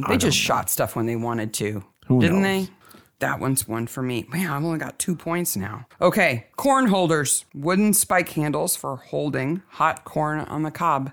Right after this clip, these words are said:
Speaker 1: True. We have those now.
Speaker 2: Yeah, but do you think they were invented in eighteen ninety-five?
Speaker 1: Yes.
Speaker 2: They were. Man, that one's not very good. There were a lot of hot corn inventions.
Speaker 1: Really?
Speaker 2: Yes.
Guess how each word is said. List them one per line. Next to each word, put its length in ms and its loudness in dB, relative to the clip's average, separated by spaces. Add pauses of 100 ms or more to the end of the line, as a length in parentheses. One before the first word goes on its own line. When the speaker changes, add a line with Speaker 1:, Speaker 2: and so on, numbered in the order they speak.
(280)
Speaker 1:
True. 360 4 (160)
We 140 0
have 160 2
those 240 -2
now. 300 -6
Speaker 2:
Yeah, 180 4
but 160 -2
do 80 -2
you 80 0
think 240 -2
they 100 0
were 140 0
invented 400 -2
in 140 -2
eighteen 340 -2
ninety-five? 340 -2
Speaker 1:
Yes. 520 6
Speaker 2:
They 100 -4
were. 240 -6 (140)
Man, 440 0
that 140 0
one's 160 2
not 160 0
very 180 -4
good. 240 -4 (280)
There 120 6
were 200 6
a 80 6
lot 340 2
of 100 0
hot 380 0
corn 480 2 (180)
inventions. 840 0
Speaker 1:
Really? 480 8
Speaker 2:
Yes. 580 2